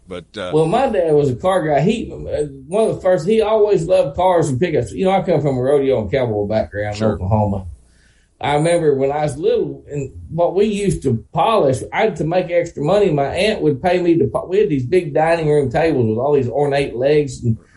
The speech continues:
Speaker 1: Right.
Speaker 2: she couldn't get up there, so I had a bottle of Pledge, and I'd clean them. She'd give me a couple of dollars, you know.
Speaker 1: <laughs>
Speaker 2: And so my dad had, we'd go to a rodeo at night,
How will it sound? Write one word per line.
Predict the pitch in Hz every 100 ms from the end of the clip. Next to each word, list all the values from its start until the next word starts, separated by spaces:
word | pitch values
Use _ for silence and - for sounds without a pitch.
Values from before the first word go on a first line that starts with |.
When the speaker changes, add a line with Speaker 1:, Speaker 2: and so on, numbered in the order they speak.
| 87
Speaker 1:
Right. | 92
Speaker 2:
she | 196
couldn't | 196 196 156
get | 165
up | 185 214
there, | 160 151
so | 131 156
I | 196
had | 202 156
a | 127 123 - _
bottle | 95 143 175 156 117
of |
Pledge, | 180 208 208 - 147 - - - _
and | 123
I'd | 131 127
clean | 180 220 185
them. | 220 233 180
She'd | 170
give | 170 247
me | 208
a | 143
couple | 160 120 110
of | 107
dollars, | 104 82 - - 120
you | 127
know. | 110 - 80 -
Speaker 1:
<laughs> | 160 _ 151 -
Speaker 2:
And | 151 147 139 135
so | 185 160 151 139 - -
my | 147 143
dad | 135 233 262 185
had, | 170 175 - 151
we'd | 165
go | 180 185
to | 170
a | 160
rodeo | 160 233 226 180 139 -
at |
night, | 127 127 143 151